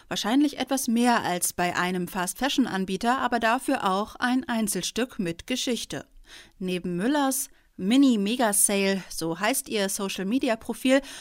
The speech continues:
finden sich diverse ähnliche Angebote. Weite und bequeme Unisex-Kleidung sei typisch für die damalige Kindermode, erklärt Modesoziologin Melanie Haller.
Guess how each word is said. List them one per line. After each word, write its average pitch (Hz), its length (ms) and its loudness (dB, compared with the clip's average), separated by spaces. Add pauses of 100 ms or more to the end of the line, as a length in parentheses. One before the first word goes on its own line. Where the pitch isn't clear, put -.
finden 294 340 2
sich 262 260 0
diverse 247 520 0 (100)
ähnliche 190 520 -2
Angebote. 170 760 -8 (360)
Weite 262 520 0
und 196 400 -4
bequeme 247 760 0
Unisex-Kleidung 202 1200 -2 (220)
sei 254 140 -2
typisch 262 520 0
für 185 140 -6
die 185 120 -4
damalige 202 560 -2
Kindermode, 190 800 -2 (220)
erklärt 285 460 -2
Modesoziologin 240 840 0
Melanie 175 440 -2
Haller. 160 420 -4